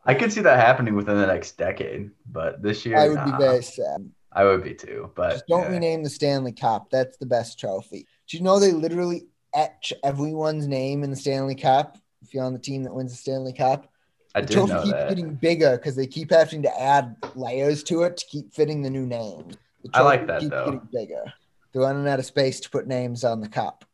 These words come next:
Speaker 2: Anyways, anything else from the world of baseball that anybody wants to add? Anything else exciting that happened in any camp that you saw?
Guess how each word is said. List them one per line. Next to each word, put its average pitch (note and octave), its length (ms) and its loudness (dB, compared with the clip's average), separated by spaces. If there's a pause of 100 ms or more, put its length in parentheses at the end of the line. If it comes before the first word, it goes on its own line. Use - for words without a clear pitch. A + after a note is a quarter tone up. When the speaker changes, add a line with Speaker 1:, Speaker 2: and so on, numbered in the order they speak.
(420)
Speaker 2:
Anyways, E3 340 2
anything G3 340 4
else F3 260 6
from F3+ 100 -2
the E3 80 2
world E3 240 6
of D3 140 2
baseball D#3 640 4
that D3+ 100 2
anybody D#3 320 2
wants D3+ 320 0
to - 180 0
add? D3+ 380 6
Anything C3+ 460 -2
else C3+ 280 4
exciting C#3 480 4
that C3+ 100 -2
happened C#3 400 2
in C3+ 80 -4
any C3+ 180 -4
camp C3 420 -6
that - 160 -12
you C3+ 80 -6
saw? C3+ 380 2